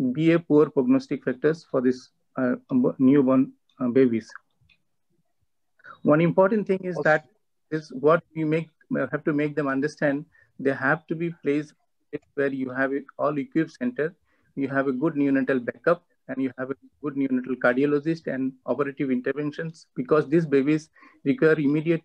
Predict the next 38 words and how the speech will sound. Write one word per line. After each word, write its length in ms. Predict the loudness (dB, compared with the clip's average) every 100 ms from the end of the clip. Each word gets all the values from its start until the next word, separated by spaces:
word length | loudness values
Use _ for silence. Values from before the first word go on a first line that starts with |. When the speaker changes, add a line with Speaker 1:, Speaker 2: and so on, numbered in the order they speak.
| -8
Speaker 1:
operative 420 | -4 -2 -2 -2
interventions 560 | -2 -2 -4 -6 -8 -8
after 240 | -8 -6 -4
the 80 |
delivery 380 | 0 0 2 0
within 340 | 0 0 -2 -2
few 220 | -4 2
days. 400 | 2 2 0 -20 _ _ _ _ _ -2
They 80 |
may 120 | 0 0
be 80 |
quite 320 | 2 2 2 -2
fine 240 | -4 -4
immediately 380 | -6 -6 -6 -6
after 240 | -4 -6
birth, 240 | -4 -6 -6
but 160 | -10 -8
within 220 | -10 -10 _
few 200 | -6 -4
hours 240 | -2 -2 -4 _
may 100 | -16
have 220 | -8 -8 -8
a 60 |
complication. 460 | -10 -10 -10 -10 -14 _ _ _ _ _ _ _ _ _
So 280 | -2 -2 -4 -2
they, 180 | 0 -2
they 220 | -4 0 0
may 140 | 0
be, 260 | -2 -8 -6
uh, 200 | -2 -2 -2
requiring 560 | -2 2 2 2 -2
some 260 | -2 -2 -2
stage 360 | -4 -4 -2
surgeries, 520 | -2 -2 -2 -4 -6 -10
three-stage 420 | -12 -2 0 0
surgeries, 520 | 0 0 0 -2 -8
which 140 | -2
are 120 | -2